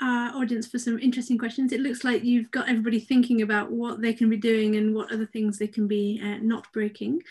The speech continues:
Um, so, uh, it's been, it's been really nice to, to have you here with us, and it's been a really great way to kick off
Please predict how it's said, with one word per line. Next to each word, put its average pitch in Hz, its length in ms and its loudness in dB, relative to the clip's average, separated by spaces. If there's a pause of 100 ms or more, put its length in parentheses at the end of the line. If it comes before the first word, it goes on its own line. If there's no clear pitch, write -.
(380)
Um, 240 320 4
so, 254 300 2
uh, 262 380 -4
it's 262 140 -2
been, 262 400 6
it's 240 140 -4
been 269 180 4
really 269 220 4
nice 226 240 2
to, 214 320 0
to 233 120 -4
have 214 160 -2
you 214 100 0
here 214 200 0
with 208 160 -2
us, 202 240 -8
and 226 140 0
it's 220 120 0
been 233 180 4
a 226 60 4
really 240 240 4
great 226 280 -2
way 214 160 2
to 214 160 -4
kick 226 240 -6
off 214 180 -4